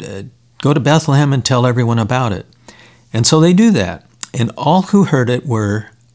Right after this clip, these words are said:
amazed about the things which they were told by the shepherds. That's this same word that the people in the synagogue were amazed about Jesus' teaching. This means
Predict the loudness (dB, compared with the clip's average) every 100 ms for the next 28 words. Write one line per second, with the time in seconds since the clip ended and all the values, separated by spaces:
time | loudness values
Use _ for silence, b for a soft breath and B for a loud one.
0 | -6 0 4 4 4 2 0 -2 -6 -2
1 | -2 -2 -6 -2 0 0 -2 -6 -14 _
2 | _ _ _ -6 -4 -4 -2 -4 -4 -6
3 | -6 -6 -6 -6 -6 -8 -8 -8 -8 -6
4 | -2 -2 0 0 0 0 0 -2 -4 b
5 | b b b _ -10 -8 -4 -4 -2 -2
6 | 0 -2 -6 -6 -2 0 0 0 -2 -4
7 | -6 -10 -6 -4 -2 0 2 2 2 2
8 | 0 -4 -8 b b b -10 -6 -4 -4
9 | -4 -4 -2 -4 -6 -8 -8 -12 -14 _
10 | _ b b b b b b -2 0 2
11 | 4 4 2 -2 -8